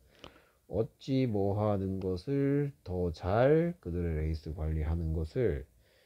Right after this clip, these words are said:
그래서 그들의 역할은 이거다. 그러니까 뭐 여기에 their job 해라고 해-, 해도 되겠지만 they help other runners manage their race better 이렇게 해도 같은 표현이 가능하겠죠.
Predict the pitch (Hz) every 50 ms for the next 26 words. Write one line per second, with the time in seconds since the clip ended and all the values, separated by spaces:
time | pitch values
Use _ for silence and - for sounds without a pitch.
0 | _ _ _ _ - - 69 - - - 120 120 - - - 82 82 78 76 73
1 | 76 78 82 73 71 76 - - - 80 85 95 104 95 - 65 69 76 80 85
2 | 85 _ _ _ _ _ - 120 60 - - - - 120 120 - 80 80 78 71
3 | 65 60 80 95 107 110 110 - - 123 127 139 139 131 127 - 127 135 139 135
4 | - - 147 - 123 110 117 120 123 107 107 107 104 110 - - - 104 110 113
5 | 117 117 95 92 95 92 - 110 107 87 80 82 85 90 92 95 - - 107 107
6 | 127 135 135 135 131 120 131 139 135 131 127 - - - - - - _ _ _
7 | _ _ _ _ _ _ _ - 110 110 110 107 101 95 101 104 107 104 98 92
8 | 85 87 87 82 78 80 82 82 82 85 87 80 82 82 80 76 73 78 80 78
9 | - - - 85 80 78 80 76 - 90 117 127 - - 110 101 110 - - 104
10 | 85 - - 107 98 - - 95 92 85 82 82 87 90 - - 85 90 87 85
11 | 82 78 82 90 87 - - - 73 64 60 62 67 71 92 113